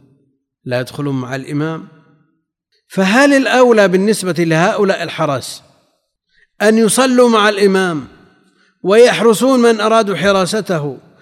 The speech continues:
وإذا سجد الإمام يثبتون قياما، أو لا يدخلون مع الإمام في ال-، من الأصل كما هو صنيعهم اليوم؟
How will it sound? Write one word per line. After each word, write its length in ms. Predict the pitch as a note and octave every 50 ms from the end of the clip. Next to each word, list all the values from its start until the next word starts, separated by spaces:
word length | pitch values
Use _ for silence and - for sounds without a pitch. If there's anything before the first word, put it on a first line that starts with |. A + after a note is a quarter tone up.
| _ _ _ -
وإذا 360 | F#3+ G3+ A3+ A#3 A3 A3+ G#3
سجد 380 | - B3 B3+ A3 A#3 A#3 G3+
الإمام 520 | G#3+ G3 F#3+ G3 G#3 G#3 A3 A3+ A3 G3+ G3
يثبتون 500 | F#3+ D#3+ E3 F3+ F#3 F3 G#3 A3 G#3+ G3
قياما، 720 | F3+ - G3 F3+ F3 F3+ F#3+ F#3 F#3 F3 F3 E3+ E3+ E3 - - - - -
أو 180 | - A#3 C4+ C#4
لا 140 | B3+ B3 A3+
يدخلون 300 | G3 D#3 E3+ G3+ G3+ G3
مع 140 | F3+ E3+ F3+
الإمام 340 | F3+ F3+ F3+ F3+ F3 F3
في 80 | C#3+ E3
ال-، 280 | D#3+ - - - - - - _ _ _ _ _ _ _ - D#3+ D3+ D3+ D3 D#3+
من 160 | E3+ E3+ F3+
الأصل 640 | F3+ - - E3 C#3 - D#3 D3 D3+ D3+ - _ _
كما 220 | - D#3 C#3+ D3 D#3
هو 180 | D3+ D3 C#3+
صنيعهم 580 | C#3 - D3+ C#3+ D#3 E3 C#3+ D3 C#3 C#3+ C#3 C#3
اليوم؟ 580 | C3+ C3+ C3+ C3 B2+ B2+ B2 B2 - - -